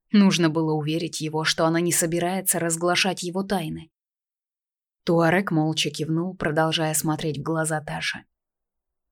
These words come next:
«Пойдемте к океану. Мой берег — один из самых живописных на острове». Мужчина не соврал. Что-что, а локации для своих домов-крепости он выбирал отменные.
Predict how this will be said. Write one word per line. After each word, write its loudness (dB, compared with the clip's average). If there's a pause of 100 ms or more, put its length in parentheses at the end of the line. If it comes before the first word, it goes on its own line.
«Пойдемте 4
к -4
океану. 0 (380)
Мой 2
берег — -4 (180)
один 2
из 2
самых 2
живописных -2
на -4
острове». -8 (3250)
Мужчина 4
не -2
соврал. -2 (400)
Что-что, 0 (280)
а 4
локации 2
для 2
своих 2
домов-крепости 0
он 0
выбирал 0
отменные. -4